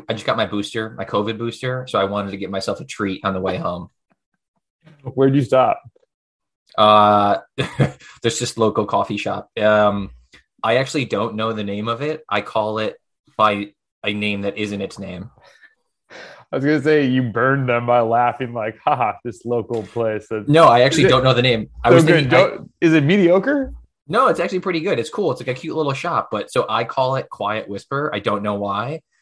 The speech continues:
Speaker 1: I've just always referred to it, and that's not the name. I'm like, "Oh yeah, Lucy, let's get a coffee from Quiet Whisper." And she knows what I'm talking about now.
Speaker 2: Where did that come from?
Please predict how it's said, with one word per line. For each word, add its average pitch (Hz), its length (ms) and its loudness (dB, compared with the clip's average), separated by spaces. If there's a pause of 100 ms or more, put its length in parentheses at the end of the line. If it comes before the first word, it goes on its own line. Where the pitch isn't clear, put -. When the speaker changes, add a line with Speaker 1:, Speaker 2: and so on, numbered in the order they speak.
(180)
Speaker 1:
I've 107 120 -2
just 110 140 -6
always 113 240 0
referred 104 340 -4
to 123 120 -4
it, 131 100 -6
and 113 80 -8
that's 110 160 -6
not 101 240 -6
the 101 60 -14
name. 95 380 -10 (100)
I'm 107 100 0
like, 123 140 2
"Oh 175 140 4
yeah, 113 220 4
Lucy, 135 260 0
let's 113 160 0
get 127 100 -2
a 120 40 2
coffee 120 300 2
from 104 140 -6
Quiet 104 340 0
Whisper." - 380 -6 (240)
And - 80 -6
she 139 100 0
knows 120 300 4
what 110 80 4
I'm 104 100 2
talking 107 240 2
about 90 220 -2
now. 85 260 -12 (160)
Speaker 2:
Where 113 220 -4
did 143 100 -4
that 147 160 -4
come 165 180 -8
from? 107 280 -10